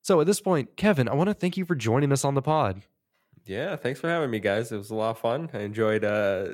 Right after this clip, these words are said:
Speaker 2: spreading the gospel of nobody saves the world and hanging out with you fine folks.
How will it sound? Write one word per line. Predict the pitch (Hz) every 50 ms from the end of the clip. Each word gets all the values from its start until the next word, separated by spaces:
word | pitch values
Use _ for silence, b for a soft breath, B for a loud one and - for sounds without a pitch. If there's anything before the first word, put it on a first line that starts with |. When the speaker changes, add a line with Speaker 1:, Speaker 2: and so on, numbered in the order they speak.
| - - - _ _
Speaker 2:
spreading | _ - - - - 151 147 143 139 131
the | 131 131
gospel | 117 123 127 127 131 131 - - - 143 131 131 123 123
of | 123 120 117 113 117 135
nobody | 139 143 135 127 120 127 127 120
saves | 117 - 127 120 120 117 120
the | 127
world | 117 117 117 120 123 113 117
and | 107
hanging | 110 117 113 110 107 110
out | 107 104
with | 104 101
you | 107 104
fine | 104 - - 101 98 98
folks. | - - 101 104 123 - - - -